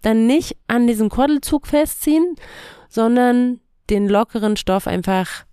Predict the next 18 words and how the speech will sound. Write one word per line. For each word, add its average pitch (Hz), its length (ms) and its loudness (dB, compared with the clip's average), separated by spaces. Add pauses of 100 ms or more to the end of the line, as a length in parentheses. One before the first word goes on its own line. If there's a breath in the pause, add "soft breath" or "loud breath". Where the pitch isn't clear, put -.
(180)
auspolstern 180 640 -2
von 185 180 -2
innen 175 200 0
mit 170 120 0
einer 175 140 0
Mullwindel 160 520 0
oder 170 200 2
mit 170 240 -2
was 175 160 -2
auch 170 140 -4
immer, 175 280 0
Schal 175 400 -2
oder 175 180 0
was 165 140 -2
ihr 185 80 -2
eben 170 200 -2
so 165 200 -2
habt. - 360 -6